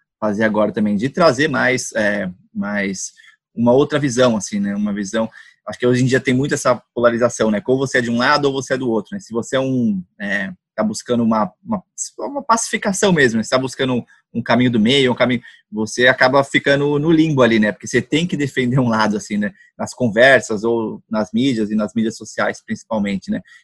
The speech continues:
Então, esse, esse lado do, do pacificador mesmo acaba sendo,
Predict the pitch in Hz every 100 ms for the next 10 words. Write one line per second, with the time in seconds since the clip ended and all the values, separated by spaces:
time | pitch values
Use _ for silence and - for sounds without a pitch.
0 | _ 101 104 120 117 110 - 120 110 -
1 | 107 - 120 107 101 92 _ - 104 107
2 | 107 107 107 101 104 127 175 - 180 -
3 | 170 - 135 135 127 120 120 107 110 110
4 | - 120 117